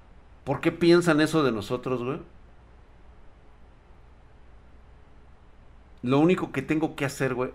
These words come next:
es voltear y ver la historia de mi país.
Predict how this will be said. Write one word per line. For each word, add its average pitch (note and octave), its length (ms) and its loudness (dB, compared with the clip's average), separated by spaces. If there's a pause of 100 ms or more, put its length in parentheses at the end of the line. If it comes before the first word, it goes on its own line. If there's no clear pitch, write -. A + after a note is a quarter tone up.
es C#3+ 140 -6
voltear C3 600 -4 (560)
y B2 100 -2
ver C3 200 2
la B2+ 120 0
historia A#2+ 560 0
de G#2 100 -2
mi G2 140 -4
país. F#2+ 480 -4